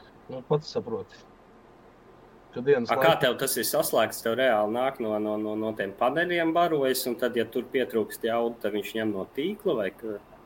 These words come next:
Speaker 2: un viss automātiski notiek, ja?
Speaker 1: Ir tāds,
Speaker 2: Tas,
Speaker 1: ir
Speaker 2: starp
Speaker 1: tāds
Speaker 2: citu
Speaker 1: ļoti labs,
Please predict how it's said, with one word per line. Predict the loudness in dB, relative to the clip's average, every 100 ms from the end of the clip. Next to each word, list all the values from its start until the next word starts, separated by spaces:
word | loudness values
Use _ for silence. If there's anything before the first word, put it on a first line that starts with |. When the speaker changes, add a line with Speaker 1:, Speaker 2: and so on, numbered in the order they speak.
| -20 -10 -2
Speaker 2:
un | 0
viss | 0 4
automātiski | 6 6 4 0 -2 -6 -10 -6
notiek, | -6 -6 -14 -6
ja? | -6 -6 -12 -20 -10 4
Speaker 1:
Ir | 4
tāds, | 6 2 4
Speaker 2:
Tas, | 6
Speaker 1:
ir | 6
Speaker 2:
starp | 6 4
Speaker 1:
tāds | 6
Speaker 2:
citu | 6 4
Speaker 1:
ļoti | 2
labs, | 0 0 -6